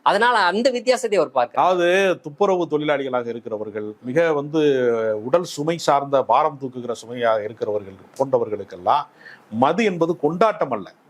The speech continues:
Speaker 2: அவர்கள் வலி, வலியை தீர்ப்பதற்கான ஒரு வலி நிவாரணம் தான். ஏன்னா சாதாரணமான மருந்திலே கூட வந்து நீங்க பாத்தீங்கன்னா, நீங்க ஒரு இருமல் மருந்தை வந்து காப் சிரப் மாதிரி ஒரு மருந்தை வாங்கினீங்கன்னா கூட அதற்குள்ள மினிமம் ஆல்கஹால் இருக்கும்.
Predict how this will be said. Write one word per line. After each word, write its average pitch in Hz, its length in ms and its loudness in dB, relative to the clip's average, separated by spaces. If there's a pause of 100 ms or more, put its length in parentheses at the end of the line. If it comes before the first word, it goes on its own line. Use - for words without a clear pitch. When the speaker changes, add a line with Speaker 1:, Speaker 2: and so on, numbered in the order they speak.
(120)
Speaker 2:
அவர்கள் 147 380 0
வலி, 160 380 0
வலியை 170 320 2
தீர்ப்பதற்கான 151 720 0
ஒரு 131 120 0
வலி 180 240 2
நிவாரணம் 180 520 2
தான். - 200 -8 (480)
ஏன்னா 156 160 2
சாதாரணமான 226 1200 2
மருந்திலே 196 460 0
கூட 208 200 2
வந்து 185 200 -4
நீங்க 160 260 -8
பாத்தீங்கன்னா, 147 580 -2
நீங்க 139 220 -12
ஒரு 123 160 -8
இருமல் 180 380 -2
மருந்தை 151 340 -4
வந்து 143 320 0
காப் 139 260 0
சிரப் 139 280 -4
மாதிரி 143 220 -2
ஒரு 127 100 -2
மருந்தை 135 320 -2
வாங்கினீங்கன்னா 110 400 -4 (120)
கூட 92 400 -2 (340)
அதற்குள்ள 190 500 2
மினிமம் 220 360 2
ஆல்கஹால் 180 520 2
இருக்கும். 147 340 -2